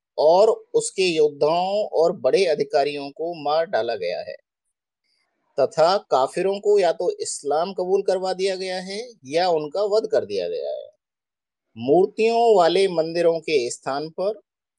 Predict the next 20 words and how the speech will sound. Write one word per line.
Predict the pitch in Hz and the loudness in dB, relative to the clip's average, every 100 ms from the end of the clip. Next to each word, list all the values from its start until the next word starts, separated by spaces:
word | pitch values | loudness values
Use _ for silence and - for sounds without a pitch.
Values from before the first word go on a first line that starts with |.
| _ _ _ | _ _ _
मस्जिदें | 104 117 - 151 170 226 - _ _ _ _ _ | -8 -8 -6 -4 -4 -6 -14 _ _ _ _ _
और | 135 175 202 - | 4 6 6 2
अन्य | 151 202 269 - | -2 0 0 0
इबादतगाह | 147 143 147 151 165 143 151 196 | 0 2 2 0 -2 2 2 2
बना | 151 147 151 | -2 -2 -2
दिए | 151 117 | -4 0
गए | 104 92 98 | 2 0 -2
हैं। | 127 160 311 _ _ _ _ | -8 -12 -12 _ _ _ _
खुतबा | 151 151 185 214 | -2 2 4 4
पढ़ा | 208 135 151 | 4 2 4
जाता | 160 139 - 117 113 | 4 4 2 0 2
है, | 120 202 - _ _ _ _ _ _ 127 | 0 -2 -4 _ _ _ _ _ _ 0
अजान | 135 151 180 175 | 4 4 4 2
दी | 147 160 | -4 -4
जाती | 156 135 - 110 117 | 0 0 -2 -6 -2
है | 117 107 | -2 -2
ताकि | - _ - 170 - 196 | -8 _ -2 -2 -2 -4
नमाज | 151 135 135 165 | -2 0 0 -2
सही | - 143 147 | -2 -2 0
वक्त | 135 - | -4 -6